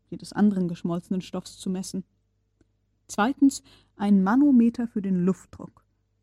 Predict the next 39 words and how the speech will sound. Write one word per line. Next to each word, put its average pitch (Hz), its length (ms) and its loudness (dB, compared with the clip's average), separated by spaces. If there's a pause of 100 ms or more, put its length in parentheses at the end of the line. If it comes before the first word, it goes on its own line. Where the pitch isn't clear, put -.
(160)
In 240 140 8
der 247 100 8
Tat 240 320 -2
würde 208 140 -2
das 208 180 -4
gewöhnliche 190 420 -4
Barometer 214 600 2
nicht - 200 -8
tauglich 202 380 -4
gewesen 190 400 0
sein, 190 280 -2 (400)
da 233 100 0
der 226 100 4
Druck 262 280 -4
der - 100 -8
Atmosphäre 233 760 0 (260)
im 226 100 4
Verhältnis 202 480 -2
unseres 180 240 -8
Hinabsteigens 185 640 -6
unter 196 200 -2
die 170 120 -4
Oberfläche 175 460 -8
der 185 160 -6
Erde 180 340 -2 (340)
zunehmen 214 400 0
musste. - 360 -16 (760)
Drittens, 302 460 0 (220)
ein 220 180 2
Schweizer 208 380 -2
Chronometer, 190 680 -2 (140)
das - 220 -18
nach - 160 -14
dem 180 140 -8
Meridian 180 520 -6
Hamburgs 202 400 4
genau 190 220 -2
gerichtet 208 480 -4
war. 220 180 2